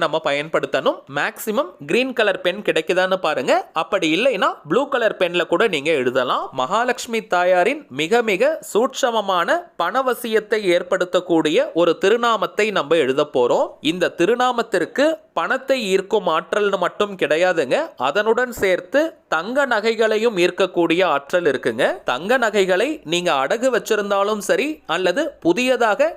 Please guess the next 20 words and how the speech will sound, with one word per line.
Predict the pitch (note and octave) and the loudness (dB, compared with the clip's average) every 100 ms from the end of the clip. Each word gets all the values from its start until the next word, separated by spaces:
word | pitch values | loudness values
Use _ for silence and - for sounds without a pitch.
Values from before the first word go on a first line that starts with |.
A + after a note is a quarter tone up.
| C#3+ | -2
நிறைய | D#3 G#3+ C4+ C#4 | -2 0 -2 -2
தங்கம் | E3+ G3 B3 G#3 E3+ | -6 -2 -4 0 -2
வாங்கணும்னாலும் | F3 G#3 A3 G#3+ F#3+ F#3 G#3 G3 | 0 -2 -2 -2 -2 -2 -4 -4
சரி, | D#3 B3 D#4+ - D#3+ | -2 -2 -4 -8 -6
இந்த | E3+ D3+ - | -2 -2 0
திருநாமத்தை | F#3 A#3+ A#3+ G#3+ E3 - C#4+ C#4+ - - | 0 2 0 0 -2 -2 -4 -4 -4 -4
இப்ப | B3 A#3+ | -2 -2
நம்ம | G3+ F3 | -2 -2
பார்ப்பதை | E3 G3 - G#3+ F3+ F3+ | -4 -2 -2 0 0 0
போல | G3 G3+ | 0 0
நீங்க | D3+ F3 D3+ | -2 -2 -2
பயன்படுத்துங்க. | D3 F3+ F3 D3 C#3 C3 A#3+ G3+ C3+ | -4 -4 -4 -2 -4 -2 -4 0 2
ஒரே | F3+ B3 A3+ D#3 | 4 2 4 4
ஒரு | G3+ A#3+ | 2 2
முறை | A#3 A3+ F#3 | 0 0 -2
மட்டும் | - - A#3 A3 | -2 -4 -4 -4
தாங்க | G#3+ A#3 G3+ | -2 0 0
நம்ம | D#3 F3 | 0 2
எழுத | C3+ D3+ E3 C3+ | 2 0 0 2
போறோம். | B2+ G3+ | 2 0